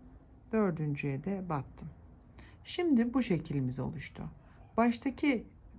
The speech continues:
dört tane trabzanımı şöyle çeviriyorum. Bunu şuradaki kısma batıp birleştiriyorum. Böyle bir parçamız oldu. Şimdi üç tane zincir çekiyoruz.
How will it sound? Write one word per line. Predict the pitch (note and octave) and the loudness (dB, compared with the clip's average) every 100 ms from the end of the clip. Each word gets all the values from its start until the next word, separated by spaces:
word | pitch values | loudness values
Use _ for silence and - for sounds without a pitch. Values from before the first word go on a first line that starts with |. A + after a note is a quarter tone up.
| - - | -12 2
dört | F3 D#3+ E3 | 2 2 -2
tane | D3 C3+ B2+ A#2+ - - - | -2 0 0 -2 -6 -14 -16
trabzanımı | - D#3 D3 C#3 D3 - | -6 -4 -2 -4 -4 -4
şöyle | - G3 F3 C3+ | -2 0 0 -2
çeviriyorum. | - D#3+ G3 A3 A3 G3 A#3+ - - - - - | -4 0 2 4 4 2 0 -4 -18 -20 -12 0
Bunu | C4+ A3 A3 D4+ - - | 6 6 6 0 -12 -20
şuradaki | - - D#4 C#4+ G#3 D#3+ - D3 E3 - - - - - - - - | -16 -6 0 2 2 -2 -2 -2 -2 -6 -20 -20 -20 -20 -20 -20 -12
kısma | - B3 - D#3 D#3 | -4 -4 0 -2 2
batıp | A#3 A#3 B3 - - _ _ - | 0 0 -4 -4 -16 _ _ -4
birleştiriyorum. | G3 E3 D3 C3 - C3+ - - E3 - _ - _ _ _ - - _ - | -2 0 0 -4 -8 -8 -8 -10 -16 -20 _ -20 _ _ _ -20 -20 _ 0
Böyle | C4 G3 F#3+ | 4 4 4
bir | G#3 G#3 | 2 0
parçamız | - - E3 D#3+ C3 B2+ | 0 -2 -2 -2 -4 -4
oldu. | - - - | -6 -10 -10
Şimdi | - C4+ A#3 A#3+ D4 - - - | -2 2 4 4 0 -14 -18 -4
üç | D#4 D4 | -4 -2
tane | G#3+ E3+ C#3+ D#3 A#3+ A#3+ | 0 2 2 0 -2 0
zincir | G3 F3+ D#3+ | 2 2 0
çekiyoruz. | D3 - - - C#3+ C#3 F#3+ A3+ - | -4 -6 -10 -6 -4 -2 -4 -6 -12